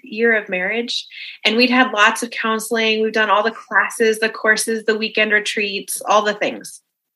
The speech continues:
But it was still a really challenging relationship. But I still carried that belief with me that, you know, it's my job to keep him happy. And if I could keep him happy, then I had some worth or value.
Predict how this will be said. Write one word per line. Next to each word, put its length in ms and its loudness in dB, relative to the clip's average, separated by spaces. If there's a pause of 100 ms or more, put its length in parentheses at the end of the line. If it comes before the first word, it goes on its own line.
(100)
But 220 4
it 80 4
was 180 4
still 240 4
a 160 0
really 460 -6 (460)
challenging 680 -4
relationship. 600 -4 (400)
But 100 4
I 60 4
still 200 2
carried 300 2
that 160 2
belief 300 -8
with 160 -2
me 220 -4
that, 300 2
you 160 -4
know, 60 0
it's 180 -2
my 200 4
job 240 2
to 80 -8
keep 260 -8
him 100 -4
happy. 360 0
And 80 -2
if 160 -6
I 100 0
could 260 -4 (160)
keep 220 4
him 160 6
happy, 380 2
then 120 2
I 460 2
had 360 2
some 340 -4
worth 320 -4
or 140 -4
value. 520 -4